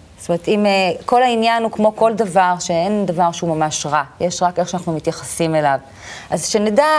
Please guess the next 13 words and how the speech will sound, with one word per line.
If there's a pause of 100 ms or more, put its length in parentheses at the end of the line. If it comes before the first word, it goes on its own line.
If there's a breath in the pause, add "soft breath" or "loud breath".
(160)
גם
להסביר
לילדים
מה
זה
בדיוק
הדבר
הזה,
ושהם
יראו
שהצרכנות
הזאת
היא,